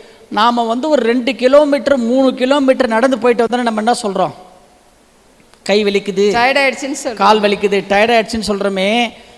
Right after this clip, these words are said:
Speaker 1: இந்த ரத்தம் அப்படியா சொல்லுது? இன்னைக்கு காலையில ஆறு மணி எடுத்துக்கிட்டிங்கன்னா, நாளை காலையில ஆறு மணி வரைக்கும் இருபத்தி நாலு மணி நேரத்துல இந்த ரத்தம் உடம்புல சுத்துற தூரம் எவ்வளவு தெரியுமா?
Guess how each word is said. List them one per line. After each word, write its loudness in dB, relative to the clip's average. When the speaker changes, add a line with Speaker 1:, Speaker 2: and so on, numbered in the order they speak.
Speaker 1:
இந்த -2
ரத்தம் 0
அப்படியா 2
சொல்லுது? 0
இன்னைக்கு -2
காலையில 6
ஆறு 4
மணி 0
எடுத்துக்கிட்டிங்கன்னா, -2
நாளை 0
காலையில 4
ஆறு 4
மணி -2
வரைக்கும் 0
இருபத்தி -4
நாலு 0
மணி -4
நேரத்துல 0
இந்த -4
ரத்தம் 0
உடம்புல 0
சுத்துற -2
தூரம் 2
எவ்வளவு 2
தெரியுமா? -2